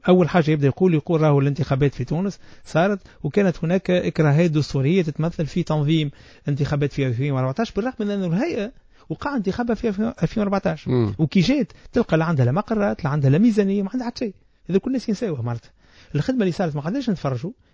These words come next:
Speaker 1: من جهتين. أولاً للأعداد باش نجمنا نوصلوا إلى رفع التحدي، نظموا انتخابات في، آه، تشريعية في أكتوبر، ونكملوا الرئاسية والناس الكل حتى المنظمات الوطنية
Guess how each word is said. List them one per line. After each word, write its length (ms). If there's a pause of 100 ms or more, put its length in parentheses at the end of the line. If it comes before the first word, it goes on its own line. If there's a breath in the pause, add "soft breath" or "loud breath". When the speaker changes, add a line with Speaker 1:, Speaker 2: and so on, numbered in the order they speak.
Speaker 1:
من 80
جهتين. 380 (360 soft breath)
أولاً 380 (100)
للأعداد 640
باش 180
نجمنا 300
نوصلوا 360 (100)
إلى 140
رفع 180
التحدي، 540 (280 soft breath)
نظموا 260
انتخابات 560 (260 soft breath)
في، 540
آه، 40
تشريعية 600
في 320
أكتوبر، 480 (560 loud breath)
ونكملوا 600
الرئاسية 600
والناس 320
الكل 320
حتى 300
المنظمات 1300
الوطنية 800